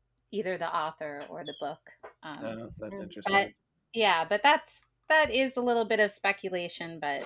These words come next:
Speaker 1: you know, um, kind of a little bit of speculation is what this man's life was completely fraught with. <laughs> So,
Speaker 2: Hmm.
Speaker 1: um, he just, um,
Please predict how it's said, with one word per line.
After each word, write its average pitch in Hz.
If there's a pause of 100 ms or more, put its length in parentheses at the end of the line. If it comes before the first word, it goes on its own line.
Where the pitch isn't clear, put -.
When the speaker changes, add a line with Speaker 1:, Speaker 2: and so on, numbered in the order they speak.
(100)
Speaker 1:
you 185
know, 139 (560)
um, 190 (400)
kind 294
of 339 (140)
a 220
little 233
bit 233
of 220
speculation 214
is 190 (100)
what 175 (360)
this 190
man's 180
life 165
was 160
completely 160
fraught 151
with. 143 (320)
<laughs> 254 (680)
So, 175 (360)
Speaker 2:
Hmm. 196
Speaker 1:
um, 185
he 269 (220)
just, 214 (120)
um, 175